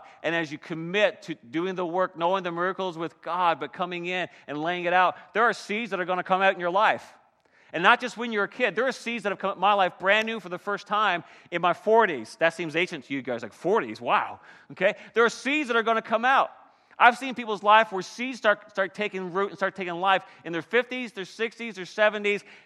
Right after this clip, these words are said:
eighties, even nineties. 'Cause there are seeds of work in us.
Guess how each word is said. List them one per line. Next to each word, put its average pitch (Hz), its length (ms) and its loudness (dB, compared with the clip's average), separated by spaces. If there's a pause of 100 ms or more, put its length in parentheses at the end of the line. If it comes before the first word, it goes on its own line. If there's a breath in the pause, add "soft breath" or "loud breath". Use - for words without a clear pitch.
(120 loud breath)
eighties, 208 460 2
even 226 340 0
nineties. 214 680 2 (1080)
'Cause 156 80 -8
there 240 120 4
are 233 80 6
seeds 233 360 -6
of 190 140 -2
work 214 260 0
in 240 160 -2
us. 269 240 0